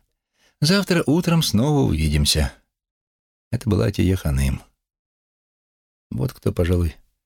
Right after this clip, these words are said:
понял его лучше других. Омер подумал, что столь жадному до жизни человеку, как он, не годится обращать внимание на такие мелочи, как одиночество и печаль.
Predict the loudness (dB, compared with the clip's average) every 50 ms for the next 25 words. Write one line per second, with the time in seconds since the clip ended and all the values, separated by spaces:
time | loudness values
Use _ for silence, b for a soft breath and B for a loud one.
0 | _ _ _ _ _ _ _ _ -2 0 2 2 2 0 0 0 0 0 -2 -2
1 | -4 -4 -8 -8 -8 -10 -10 -8 -10 -10 -10 -12 -16 _ _ _ _ _ _ _
2 | _ _ _ _ _ _ _ _ _ _ _ _ _ _ _ _ _ _ _ _
3 | _ _ _ _ -6 -2 -2 -2 -2 -2 -2 0 0 2 2 2 0 0 0 -2
4 | -2 -2 -2 0 0 0 2 2 2 2 2 2 2 2 2 2 0 2 2 2
5 | 2 0 0 0 0 0 2 2 0 0 -2 -2 -2 -2 -2 0 0 0 0 0
6 | -2 -4 _ _ _ _ _ _ _ _ _ _ _ _ _ _ _ _ _ _
7 | _ _ _ -8 -4 -2 -2 0 -2 -2 -4 -6 -4 -6 -4 -2 -2 -2 -4 -4
8 | -4 -6 -4 -2 0 0 2 2 2 2 2 0 -2 -2 -4 -8 -6 -4 -2 0
9 | 2 2 2 2 0 -2 -2 -4 -6 -6 -10 -14 _ _ _ _ _ _ _ _
10 | _ _ _ _ _ _ _ -4 -2 -2 0 2 2 2 2 0 -2 -4 -6 -4
11 | -2 -2 -2 -2 -4 -6 -6 -6 -6 -6 -8 -10 -12